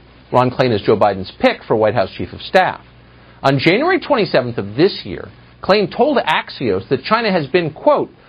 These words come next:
"more transparent and more candid than it has been during past outbreaks."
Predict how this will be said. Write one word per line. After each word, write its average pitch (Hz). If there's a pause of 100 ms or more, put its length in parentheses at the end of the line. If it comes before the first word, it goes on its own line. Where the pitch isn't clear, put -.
(140)
"more 165
transparent 208
and 139
more 127
candid 160
than 127
it 123
has 147
been 127
during 104
past -
outbreaks." -